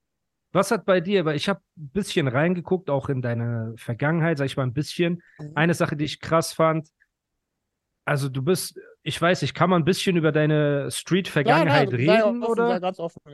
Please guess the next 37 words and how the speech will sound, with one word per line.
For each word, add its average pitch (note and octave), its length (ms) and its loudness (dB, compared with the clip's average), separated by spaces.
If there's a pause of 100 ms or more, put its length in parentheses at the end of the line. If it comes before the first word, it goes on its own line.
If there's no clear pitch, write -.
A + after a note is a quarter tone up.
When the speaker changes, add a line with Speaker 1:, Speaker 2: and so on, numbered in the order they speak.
Speaker 2:
Ich, - 140 -20 (160)
mein E3+ 200 0
Leben E3+ 280 -4
ist D#3 120 -8
ein D3+ 100 -6
Speaker 1:
Okay. - 0 -
Speaker 2:
offenes D3 240 -10
Buch, C#3+ 220 -10
alles C#3 200 -14
gut. - 240 -14 (220)
<laughs> - 180 -4 (640)
Speaker 1:
Okay. A#2+ 420 -10 (300)
Ähm, C3 260 -4
es - 180 -6
gab F#3 200 0
Speaker 2:
Aber F#3+ 120 4
Speaker 1:
eine - 20 8
Speaker 2:
ich A3 80 4
hol C4 80 4
Speaker 1:
Story G3+ 220 4
Speaker 2:
mir G3+ 40 6
Speaker 1:
auf A#3 160 6
Speaker 2:
mal, - 0 -
Speaker 1:
jeden G#3 200 2
Speaker 2:
ähm, G3 100 -10
was A#3+ 140 0
kurz A#3+ 160 -6
zu A#3 60 -10
trinken, A3 280 -8
okay? G#3 260 -8
Ganz A#3 180 -12
kurz? - 220 -10 (120)
Speaker 1:
Ja, F3+ 160 4
ja, A3+ 160 4
gar F3 180 2
kein C#3 220 -2
Problem. A2+ 340 -6